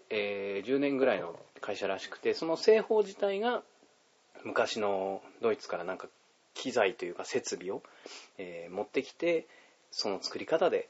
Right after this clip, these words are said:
作ってるけれども、会社自体はそんなにこう古くない。あ、むしろ新しい会社で。なんか、こじんまりとやってるんだけれども、なかなか、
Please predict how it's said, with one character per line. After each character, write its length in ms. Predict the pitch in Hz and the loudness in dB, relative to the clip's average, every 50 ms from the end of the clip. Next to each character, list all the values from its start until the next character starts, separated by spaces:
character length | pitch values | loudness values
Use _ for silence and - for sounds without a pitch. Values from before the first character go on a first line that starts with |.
| _ _ _ _ | _ _ _ _
作 200 | - - - - | -14 -12 -12 -10
っ 20 | - | -10
て 100 | - - | -10 -10
る 60 | - | -8
け 100 | - - | -6 -4
れ 60 | 143 | -4
ど 80 | 156 143 | -2 -2
も、 80 | 131 | -2
会 140 | 135 - 208 | 0 0 0
社 100 | - 220 | 2 0
自 80 | 202 202 | 0 2
体 100 | 208 190 | 2 2
は 120 | 175 220 | 2 2
そ 100 | - - | 2 0
ん 60 | 104 | 0
な 100 | 98 95 | 0 0
に 100 | 92 90 | -2 -4
こ 460 | - - - 87 85 82 85 85 - - | -6 -8 -8 -8 -6 -6 -8 -8 -10 -10
う 40 | - | -6
古 160 | - 101 95 | -4 -2 -2
く 80 | - 87 | -2 -4
な 100 | 78 - | -6 -8
い。 60 | - _ - - | -10 _ -8 -6
あ、 100 | - 113 - | -6 -4 -4
む 100 | 123 107 | -4 -6
し 80 | 95 - | -4 -4
ろ 160 | 87 80 - - _ - | -4 -4 -6 -6 _ -2
新 260 | 101 98 104 101 90 | 0 2 2 0 0
し 120 | - - 90 | -2 -6 -8
い 20 | |
会 160 | - - 78 | -8 -8 -10
社 100 | - - | -10 -10
で。 160 | - - - - - - _ _ _ - | -12 -12 -14 -16 -18 -20 _ _ _ -10
な 80 | - | -4
ん 20 | - | 0
か、 200 | - 101 - - - - - - - - - - _ - | 2 2 2 0 -8 -20 -20 -20 -20 -20 -20 -20 _ -4
こ 140 | - 147 | -2 0
じ 120 | 143 170 180 | 2 2 2
ん 160 | 175 175 170 | 2 2 0
ま 100 | 165 165 | -2 -2
り 100 | 160 147 | -2 -2
と 160 | 139 - 139 131 | 0 2 2 4
や 100 | 131 127 | 2 2
っ 40 | - | -2
て 160 | - - 143 | -2 -2 0
る 100 | 135 135 | 0 2
ん 60 | 127 | 2
だ 100 | 123 120 | 0 -2
け 100 | - 127 | 0 0
れ 60 | 127 | 0
ど 80 | 123 131 | 0 0
も、 280 | 117 104 98 90 85 - - _ _ _ _ _ _ _ _ _ | -2 -4 -6 -8 -10 -12 -14 _ _ _ _ _ _ _ _ _
な 100 | - 107 | -6 -2
か 100 | 98 98 | -2 0
な 100 | 95 92 | 0 -2
か、 120 | 85 - | -2 -2